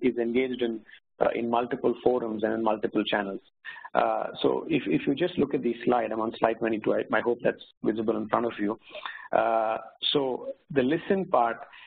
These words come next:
uh, is, does not just relate to, you know, listening to what a customer is saying on your, uh, Facebook page, right? Uh, today's, uh, technology has evolved, uh, and, and certainly there are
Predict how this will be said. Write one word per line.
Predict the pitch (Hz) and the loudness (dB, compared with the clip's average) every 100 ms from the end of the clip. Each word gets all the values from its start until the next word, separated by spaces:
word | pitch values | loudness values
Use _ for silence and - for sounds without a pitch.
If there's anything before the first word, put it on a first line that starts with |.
| - | 0
uh, | 113 113 113 | 2 4 0
is, | - 131 127 131 - _ _ | 0 0 0 -12 -20 _ _
does | 151 143 | 0 2
not | 147 170 165 - - - | 2 0 -2 -12 -20 -6
just | 127 156 - | 0 0 2
relate | 127 135 139 139 | 2 2 0 2
to, | 139 123 104 - | 2 2 -4 -8
you | 92 | -4
know, | 101 113 - - - | -2 -4 -8 -18 -4
listening | 113 123 139 160 156 | 2 2 2 2 2
to | 139 | 4
what | 120 127 123 | 4 4 2
a | |
customer | - 120 - 135 127 | 0 -2 0 2 2
is | 120 - | 0 2
saying | 127 123 127 123 - - - - | 2 2 0 -2 -6 -18 -20 0
on | 117 120 | 0 2
your, | 117 117 123 135 139 113 - _ | 0 2 4 4 2 -2 -12 _
uh, | - 113 - | 0 0 2
Facebook | 120 117 - 113 - | 0 0 0 0 2
page, | 104 92 - - - | 0 0 -6 -8 0
right? | 110 156 170 - _ _ - - | 0 0 -6 -18 _ _ -18 0
Uh, | - 110 110 | 4 4 2
today's, | 135 123 135 123 - - - | 0 2 2 -2 -8 -10 0
uh, | 113 107 107 | 0 0 2
technology | 120 135 123 120 123 | 0 2 0 2 0
has | 117 104 | 0 -2
evolved, | 104 107 117 135 135 - - - | 2 2 2 -2 -8 -14 -16 -2
uh, | - 107 107 - | 2 2 2 0
and, | 113 113 117 | -2 0 0
and | 113 107 | -2 0
certainly | - 123 131 113 | 0 2 2 0
there | 113 | 0
are | 113 | -2